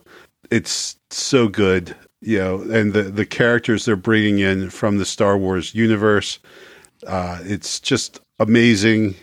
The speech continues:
Uh, I, I can't say, but I, I, I don't wanna talk <laughs> about it because, you know, again, people might not have,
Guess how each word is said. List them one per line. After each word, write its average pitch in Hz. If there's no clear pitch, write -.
Uh, 92
I, 104
I -
can't 104
say, 104
but 117
I, 110
I, 117
I 117
don't 123
wanna 113
talk 107
<laughs> -
about 98
it 87
because, 98
you 101
know, 101
again, 113
people 107
might 98
not 98
have, 98